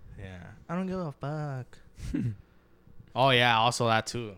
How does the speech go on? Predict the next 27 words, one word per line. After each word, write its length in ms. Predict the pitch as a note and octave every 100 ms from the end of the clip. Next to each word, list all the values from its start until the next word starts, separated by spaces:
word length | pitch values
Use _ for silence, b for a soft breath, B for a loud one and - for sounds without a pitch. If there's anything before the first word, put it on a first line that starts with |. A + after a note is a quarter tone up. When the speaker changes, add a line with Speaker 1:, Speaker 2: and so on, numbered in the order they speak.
| G2+ - - _
Speaker 1:
Start 420 | - - D3+ G#3+
giving 280 | D#3 D#3+ E3
a 60 | A2
fuck. 420 | - G#2+ E2+ - - - _ _ _ _ _ _ _ - _ _ _ _ _
Like, 240 | A#2+ A#2 A2+
that's 340 | B2+ F#2+ G2+
so 120 | A#2 C3+
Speaker 2:
Please. 80 |
Speaker 1:
stupid. 680 | - - B2+ A#2+ G2+ F2 D2 - _ _ _ _ _ _ _ _ _ _ _ _ _ _ _
Every, 320 | C3+ D#3 E3 - - _ _ _
<sighs> 1500 | - - - - - - _ _ _ _ _ _ _ _ _ -
you 60 |
wanna 160 | A#2+ C#3+
explain 260 | - C#3 C#3
that 100 | C#3
a 40 |
little 200 | C#3 C#3
bit? 200 | C#3 D3 - - _ _ -
Speaker 2:
Mm, 260 | G2+ G#2 G2+ G#2
uh, 40 | -
well, 400 | G#2+ G#2+ G2+ - -
Speaker 1:
Or 80 | A#2
give 200 | A#2+ C3
some 140 | C#3
context 500 | C3 C3 C3 C3 -
to 80 | C3+
it? 160 | C3+